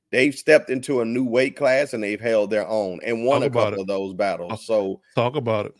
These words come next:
Speaker 1: you know, again, uh, Rick Carlisle has been a,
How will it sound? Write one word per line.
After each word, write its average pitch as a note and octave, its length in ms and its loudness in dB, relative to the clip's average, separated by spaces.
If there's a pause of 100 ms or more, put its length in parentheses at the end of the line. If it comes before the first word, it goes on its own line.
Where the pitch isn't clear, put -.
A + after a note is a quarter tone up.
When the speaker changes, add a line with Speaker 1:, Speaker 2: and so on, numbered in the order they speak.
(140)
Speaker 1:
you A2 140 -8
know, G#2 300 0
again, A2 500 -4 (400)
uh, F2+ 500 -2 (840)
Rick B2 260 0
Carlisle C#3 800 4
has A#2+ 300 2
been B2 340 -2
a, G#2+ 340 -2